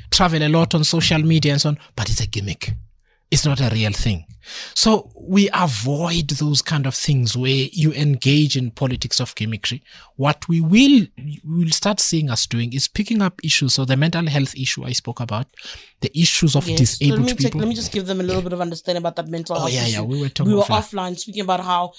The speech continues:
Speaker 2: a lot of the conversations we've been having with citizens around the country is that mental health is a big issue.
Speaker 1: It's a big
Speaker 2: Even in
Speaker 1: issue.
Speaker 2: areas that are not necessarily affluent, they are concerned about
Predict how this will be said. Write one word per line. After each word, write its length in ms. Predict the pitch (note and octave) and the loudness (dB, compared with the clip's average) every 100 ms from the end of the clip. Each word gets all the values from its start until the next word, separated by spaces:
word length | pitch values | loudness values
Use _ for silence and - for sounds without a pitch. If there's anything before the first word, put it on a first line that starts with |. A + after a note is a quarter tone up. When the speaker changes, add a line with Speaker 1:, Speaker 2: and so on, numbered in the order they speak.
| - _ | -20 _
Speaker 2:
a 60 | G3 | 0
lot 120 | G#3+ | 0
of 80 | A#3 | -2
the 60 | |
conversations 500 | A3+ G3 F#3 G3+ F3+ | -4 -6 -4 -6 -8
we've 80 | F3 | -8
been 100 | E3+ | -6
having 400 | F3 F3 F#3 F3 | -2 -2 -2 -4
with 140 | E3 - | -6 -6
citizens 440 | A3 G#3 F#3 E3+ | -6 -4 -6 -4
around 200 | E3+ E3+ | -4 -4
the 60 | D#3+ | -6
country 480 | G3 G#3 F#3+ F3+ - - - | -6 -6 -6 -10 -12 -18 -8
is 100 | - | -4
that 140 | G3+ G3 | -2 -2
mental 400 | G3+ G#3+ B3 C4+ | -2 -2 0 -2
health 240 | A3+ G3+ G3+ | -2 -4 -4
is 100 | F#3 | -8
a 40 | |
big 220 | D#3+ F3+ | -6 -6
issue. 220 | E3+ B3 G3+ | -8 -10 -8
Speaker 1:
It's 180 | E3 - | -2 0
a 60 | |
big 180 | G#2+ B3 | 2 2
Speaker 2:
Even 200 | B3+ C4 | 2 0
in 80 | A3+ | 0
Speaker 1:
issue. 60 | - | -2
Speaker 2:
areas 560 | G#3+ G#3 F3+ D#3+ C#3+ - - - - | -2 0 -2 -4 -12 -16 -16 -20 -4
that 100 | F#3+ | -2
are 40 | G3 | 0
not 140 | A3 | 0
necessarily 420 | A#3+ G3 G3 F#3 - | -2 -4 -4 -4 -4
affluent, 480 | G#3 G3 E3+ D#3+ F3 | -6 -8 -10 -12 -4
they 240 | E3+ A3+ - | 0 0 0
are 160 | G3+ | -2
concerned 540 | G3 F#3+ E3+ - G3 F3+ | -4 -10 -8 -4 -4 -2
about 440 | F3 F3 E3+ - | 0 0 -2 -8